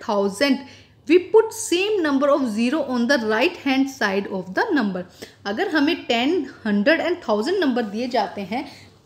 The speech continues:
तो जितनी यहाँ पर ज़ीरो है ना बेटा, उतनी ज़ीरो हम राइट साइड में लगा देते हैं। जैसे कि देखो टू, अ, अ, ट्वेंटी थ्री को हमें किससे मल्टीप्लाई करना?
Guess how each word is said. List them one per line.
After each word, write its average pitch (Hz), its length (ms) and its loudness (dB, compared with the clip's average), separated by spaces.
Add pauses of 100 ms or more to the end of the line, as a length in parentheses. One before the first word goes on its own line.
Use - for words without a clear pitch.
तो 427 160 6
जितनी 262 320 -2
यहाँ 359 360 2
पर 381 120 6
ज़ीरो 262 320 2
है 330 120 2
ना 427 80 2
बेटा, 277 220 0
उतनी 302 280 0
ज़ीरो 269 260 2
हम 370 200 0
राइट 220 220 0
साइड 226 200 -2
में 302 120 2
लगा 214 280 2
देते 190 240 -6
हैं। 185 60 -6
जैसे 208 240 -6
कि 302 100 -4
देखो 277 220 -2 (560)
टू, 349 180 8
अ, - 240 -6
अ, 214 580 -4
ट्वेंटी 277 340 2
थ्री 339 220 2
को 339 100 -2
हमें 311 200 2
किससे 320 220 -4
मल्टीप्लाई 294 380 -2
करना? 302 260 0